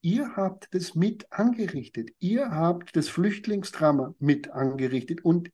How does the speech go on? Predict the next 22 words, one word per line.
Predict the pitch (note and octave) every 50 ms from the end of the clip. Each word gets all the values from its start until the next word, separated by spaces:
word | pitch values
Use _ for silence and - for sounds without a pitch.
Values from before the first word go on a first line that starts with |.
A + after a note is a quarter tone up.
| _ _ _ _ _ _ _
alle | - C#3 D3+ F#3 A3+ A#3+ A#3+ B3 - - - _ _
weigern | B2+ B2+ C#3 F3 F#3 F#3 G3+ G3 - - -
sich, | - - - D#3+ E3+ E3+ E3+ - - _ - - - _ _ -
dem | B2 A#2 A#2 - - -
Zuzug | - - F#3+ G3 A3+ A#3 A3+ - - - G#3 G3+ G3 G3 - - - - - - - - _ _ _ _ -
von | D#3 - D#3 C#3+ C3+ C3+ C3+
Millionen | C3+ C#3 C#3 C3 B2+ C#3 E3+ G#3 G#3 F#3+ F3
von | - - C3
Flüchtlingen | A#2+ - C#3 E3 F3+ E3+ - - D3+ D#3 D3+ C#3
einen | C#3 C3 B2 B2+ B2 A#2 A#2
Riegel | A2 A#2 D#3 F#3 F3 F#3 -
vorzuschieben. | - D#3 C#3 C3 - C3+ A2+ - B2 A#2+ C3 A#2+
Und | A#2+
was | C3 C3 -
wir | - B2
vorhin | - - E3 F3 G#3 G#3+ G3+ G#3+ G#3 F#3+
besprochen | F3+ E3+ E3+ - - D3 C3 A#2+ - C3+ A#2+ A2+ G#2
haben, | G2+ G2+ G2+ _ _ _ _ _ _ - - - - _ -
die | B2
Finanzierung | - - D#3+ D#3 E3 D#3+ C#3+ D4 - - D#3 E3 G#3 A3 G#3 G#3 F#3+
von | - - D#3+ C#3
Schlepperbooten | - - - A#2+ C#3 G3 - - B2+ - D3 D#3 E3 C#3+ A2+ - - - G2 -